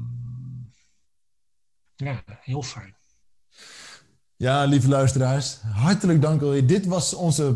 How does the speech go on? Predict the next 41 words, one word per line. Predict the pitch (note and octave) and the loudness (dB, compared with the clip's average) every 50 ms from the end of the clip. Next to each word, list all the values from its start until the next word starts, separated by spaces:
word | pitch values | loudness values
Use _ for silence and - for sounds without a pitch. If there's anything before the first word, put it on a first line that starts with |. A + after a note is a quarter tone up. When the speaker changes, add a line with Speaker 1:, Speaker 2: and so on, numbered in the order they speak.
| B2 - - _ - | -2 -4 -10 _ -2
Speaker 2:
podcast | - A3 G#3+ G#3 - F3 D#3+ D3+ D#3 - - - | 0 0 0 0 0 0 0 0 0 -2 -4 -8
over | B2 D#3 D3 C#3+ B2+ - B2+ C3 C3 B2+ B2+ C3+ - - - _ _ _ _ | -6 -4 -2 -2 -2 -2 -2 -2 -2 -2 -4 -6 -12 -18 -20 _ _ _ _
kwetsbaarheid, | - - G3 A3 A3 - D3 B2 A#2+ A2+ A#2 C#3 C#3 - - - _ | -4 -2 0 0 0 -2 -2 -2 0 0 0 -2 -4 -6 -10 -18 _
jezelf | - C#3 C#3 C3 - D#3 D#3 D#3+ C3+ | -6 -2 -2 0 0 0 -2 -2 -4
zijn | - D3+ C#3+ C#3 C#3+ D3+ D3+ D3+ - | -4 -6 -6 -4 -4 -4 -6 -6 -8
en | - - C#3+ | -10 -8 -6
het | C3+ B2+ | -6 -6
allermooiste | B2 C3+ D3 C#3+ C3+ C#3 C3+ B2+ C3+ C3 | -4 -4 -4 -4 -4 -2 -2 -2 -2 -2
leven | B2+ C3+ C#3+ B2+ A2+ B2+ | -2 -2 -2 -2 -2 -2
leiden | B2+ B2 B2 B2+ C3 C3 C3 C3+ - - - - - | -2 -2 -2 -2 -2 -2 -4 -6 -8 -10 -16 -16 -12
waarin | A2+ A#2+ A#2 A#2+ C3 | -8 -6 -4 -4 -2
je | C3+ C3 | -4 -4
van | C3+ C3+ C3+ | -4 -2 -2
jezelf | C3 A#2+ - C#3+ C#3 D3 C#3 - | -2 -2 -2 -2 -4 -4 -4 -4
houdt | C#3 B2+ B2+ C3+ C3+ C3+ | -4 -4 -4 -4 -6 -6
en | - - B2 G#2 | -8 -10 -10 -8
van | B2 B2+ | -6 -6
de | B2 | -4
mensen | B2+ C3 C3 B2 B2 | -4 -4 -4 -4 -4
om | C#3 C#3 | -4 -4
je | A#2+ | -2
heen | A#2 B2+ C#3+ | -2 0 0
houdt. | B2+ A2 G#2 A2 C3 C3+ - - - - - - - - - - _ _ _ _ | 0 -2 -2 -4 -8 -10 -14 -18 -20 -20 -20 -20 -20 -20 -20 -20 _ _ _ _
Mark, | - A#2+ D3 F3+ F3+ F3+ D3 | 0 2 4 4 4 4 2
jongen, | E3+ E3+ E3 E3 E3 E3 D#3+ D#3+ - - | 2 2 0 0 -2 -4 -6 -10 -12 -14
hartstikke | - G#2 G2+ G#2+ A2+ C#3+ F#3 G3+ F3 - - E3+ D3+ D#3+ | -8 -4 -2 0 2 2 2 2 2 0 0 0 2 2
bedankt | D3 D3+ D3+ D#3 D#3 D#3 | 2 2 2 2 2 0
voor | - D3+ | 0 -2
alle | C3+ C3 C3 B2+ | -2 0 -2 0
tijd | - D3 C3+ C#3 D3 C3+ C3 | 0 -2 -2 0 0 -2 -2
en | - C#3+ | -4 -6
je | C#3 B2+ - | -6 -6 -4
openheid, | - D#3 F#3+ G3 - F3 C#3 C#3+ C#3+ C#3 D3+ C#3 C3+ - A2+ | -2 -2 -2 -2 0 0 0 0 0 0 0 -2 -4 -4 -4
jouw | B2 D#3 G3 F3+ | -2 0 0 0
kwetsbaarheid | D#3 - D3 D#3+ D#3+ - - C#3 C3 C3+ C3+ C3 C3+ - C#3+ B2+ | 0 0 0 -2 -2 -4 -6 -4 -2 -2 -2 -2 -2 -2 -2 -2
die, | C#3 D3 C#3 C3+ C3 B2 | 0 0 0 0 0 0
eh, | B2 A#2+ B2 A#2+ A#2+ | 0 -2 -2 -2 -2
die | B2 D3+ D3+ | 0 0 0
je | D3 D3 | 2 0
hebt | D#3 D3+ - | 0 -2 -2
getoond. | - D#3+ - F3+ G3+ G3 G3 A3 G#3 | -4 -4 -2 0 0 0 0 0 -2